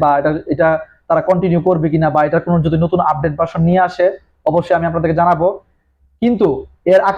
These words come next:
পর্যন্ত যদি এইভাবেই যদি চলতে থাকে, তাহলে আপনারা নিশ্চিত ধরে নেন যে এটা ডিমান্ড ভিত্তিক চলবে। সিঙ্গাপুর থেকে ডিমান্ড দিবে, ওই ভিত্তিক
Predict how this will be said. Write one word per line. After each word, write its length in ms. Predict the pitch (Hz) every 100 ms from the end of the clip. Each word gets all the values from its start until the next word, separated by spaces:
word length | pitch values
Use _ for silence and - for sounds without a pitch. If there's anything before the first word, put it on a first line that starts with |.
| -
পর্যন্ত 300 | 196 208 180 202
যদি 120 | 165 - 190
এইভাবেই 260 | 180 190 196
যদি 140 | 202
চলতে 220 | 220 214 196
থাকে, 180 | 196 196 269 - _
তাহলে 180 | 165 170
আপনারা 240 | - 180 175
নিশ্চিত 220 | 196 196 160
ধরে 120 | 180
নেন 160 | 190 269 294 _ _
যে 80 | 139
এটা 120 | 156
ডিমান্ড 360 | 151 180 196 170
ভিত্তিক 320 | 170 - 175 175
চলবে। 240 | 143 131 - _ _
সিঙ্গাপুর 300 | 180 185 185 180
থেকে 120 | 180
ডিমান্ড 300 | 160 190 196 196
দিবে, 140 | 240 311 -
ওই 120 | 185
ভিত্তিক 320 | 160 165 -